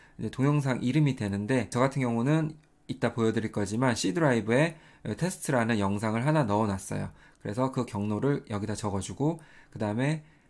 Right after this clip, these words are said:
이제 프레임 레이트인데 십 프레임으로 뽑을 겁니다. 이거는 원하시는 대로 적어주시면 되고 그 다음에, 어, 출력 해상도 있죠?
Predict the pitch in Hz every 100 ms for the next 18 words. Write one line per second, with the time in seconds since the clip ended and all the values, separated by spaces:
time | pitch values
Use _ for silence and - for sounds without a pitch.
0 | - - 104 - 190 185 117 104 - 107
1 | 135 156 151 - - 214 180 113 117 117
2 | - 180 170 113 98 101 104 - - -
3 | 110 113 127 156 - 113 113 - 107 104
4 | 107 131 120 98 98 95 110 113 101 120
5 | 151 151 - 107 117 151 165 156 - -
6 | - - - 180 160 190 190 156 98 -
7 | 151